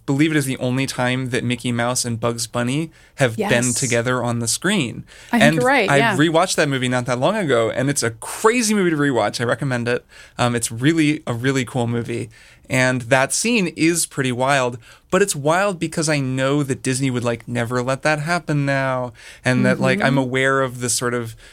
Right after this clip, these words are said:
Speaker 1: various machinations that were probably required to make that happen. So it is a precursor of the, like, corporate, you know, actually owned I P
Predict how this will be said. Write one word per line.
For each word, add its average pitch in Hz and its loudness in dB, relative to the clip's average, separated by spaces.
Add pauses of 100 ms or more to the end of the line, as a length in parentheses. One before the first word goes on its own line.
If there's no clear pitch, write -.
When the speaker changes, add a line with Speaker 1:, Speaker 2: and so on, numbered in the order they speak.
(140)
Speaker 1:
various 123 0
machinations 123 0
that 123 -4
were 123 -4
probably 127 -2
required 139 0
to 135 -8
make 120 -4
that 123 -4
happen. 156 -2
So 143 2
it 143 2
is 170 2
a 147 0
precursor 131 -4
of 117 -6
the, 120 -4
like, 120 -4 (360)
corporate, 147 2 (440)
you 139 0
know, 123 0
actually 127 -2
owned 135 2
I 175 2
P 190 -6